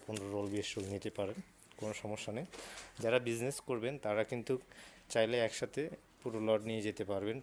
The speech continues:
পঞ্চাশ, আহ, একশো, দুইশো, তিনশো রোল। তাহলে আপনাদের জন্য হয়তো প্রাইসটা আরও কমে পাবেন, আমরা আরও কমে দিয়ে দিব, যেহেতু আপনি একসাথে অনেকগুলি নেবেন।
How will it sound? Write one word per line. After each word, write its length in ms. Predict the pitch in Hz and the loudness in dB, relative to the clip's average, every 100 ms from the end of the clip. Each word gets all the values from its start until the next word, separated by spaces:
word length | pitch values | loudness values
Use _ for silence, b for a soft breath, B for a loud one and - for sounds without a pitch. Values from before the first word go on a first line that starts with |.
| - | -4
পঞ্চাশ, 520 | 110 - 101 - 123 | -4 -2 -4 -4 -4
আহ, 440 | 117 104 98 104 | -2 -2 -2 -2
একশো, 300 | 104 - 113 | -2 -2 -2
দুইশো, 320 | 104 98 - | 0 0 -2
তিনশো 360 | 104 104 98 107 | -4 -4 -4 -2
রোল। 180 | 98 156 - B B B B - | 0 -2 -6 B B B B -6
তাহলে 280 | 98 101 107 | -2 2 0
আপনাদের 400 | - 110 110 104 | 0 0 0 0
জন্য 220 | 113 107 | -2 -2
হয়তো 200 | 104 104 | -2 -2
প্রাইসটা 520 | 101 - 101 - 110 | -4 -2 -2 0 0
আরও 120 | 104 127 - - - | 2 0 -4 -20 -4
কমে 200 | 139 127 | 0 2
পাবেন, 360 | 107 101 104 131 | 2 0 -2 -6
আমরা 260 | 104 101 104 | -6 -2 0
আরও 120 | 101 | -2
কমে 280 | - 107 101 | -2 -2 -2
দিয়ে 180 | 101 98 | -2 0
দিব, 300 | 104 120 123 | 0 -2 -4
যেহেতু 320 | 104 101 107 | -4 -2 -2
আপনি 200 | 104 107 | 0 -2
একসাথে 400 | 98 - 110 107 | -2 -2 -2 -2
অনেকগুলি 460 | 101 101 98 98 | -2 -2 -4 -4
নেবেন। 260 | 98 98 165 | -2 -4 -6